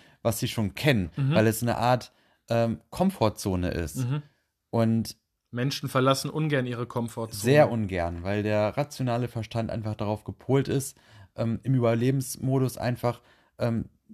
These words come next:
Speaker 1: in Sicherheit, sich in Sicherheit zu fügen, weil
Speaker 2: Mhm.
Speaker 1: draußen aus der Ko-, auf, in der Komfortzone, natürlich gibt's da vielleicht auch Herausforderungen und, und da kann man wachsen und, und da ist es dann auch, macht's vielleicht auch Spaß oder wie auch immer,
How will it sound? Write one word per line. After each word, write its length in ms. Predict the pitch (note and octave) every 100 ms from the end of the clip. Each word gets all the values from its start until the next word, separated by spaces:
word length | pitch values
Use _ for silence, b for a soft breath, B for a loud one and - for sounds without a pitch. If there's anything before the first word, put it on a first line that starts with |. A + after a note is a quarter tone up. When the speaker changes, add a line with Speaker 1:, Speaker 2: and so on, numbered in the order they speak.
| - _
Speaker 1:
in 140 | - D#3
Sicherheit, 480 | E3+ G#3 E3 A2+ A2
sich 140 | B2
in 80 | C3+
Sicherheit 440 | F3 E3 A#2 G#2
zu 120 | -
fügen, 340 | A2 - G#2+ G2
weil 160 | G#2+ A2
Speaker 2:
Mhm. 40 |
Speaker 1:
draußen 420 | A#2+ C3 F3 F3
aus 140 | D#3+ D#3
der 120 | D3+
Ko-, 120 | -
auf, 260 | - A#2+ -
in 120 | C#3
der 80 | C3
Komfortzone, 680 | C#3 C3+ C#3 C3+ C#3 C#3 C#3 B A2 -
natürlich 400 | - F3 A#3 -
gibt's 220 | B2+ -
da 100 | A2+
vielleicht 260 | A#2 A2+ C#2+
auch 120 | -
Herausforderungen 960 | G2+ C#3+ D#3+ - C#3+ C#3 C#3 C3 C3+
und, 180 | G2+ G#2+
und 300 | D2 G#2+ D#2+
da 100 | F#2
kann 140 | G#2+ G2+
man 160 | G#2
wachsen 400 | C3 D3 - C3
und, 180 | A#2+ A2
und 160 | A2 G#2
da 100 | F#2+
ist 120 | G#2+
es 140 | G#2+
dann 180 | A2 G#2+
auch, 160 | G#2+ A2 A2+ -
macht's 220 | A2+ -
vielleicht 240 | A2+ G#2 F#2+
auch 160 | G2+
Spaß 500 | G#2 - A#2+ C#3 C3+
oder 180 | A#2+ A#2
wie 120 | A#2
auch 100 | A#2
immer, 240 | A#2+ C#3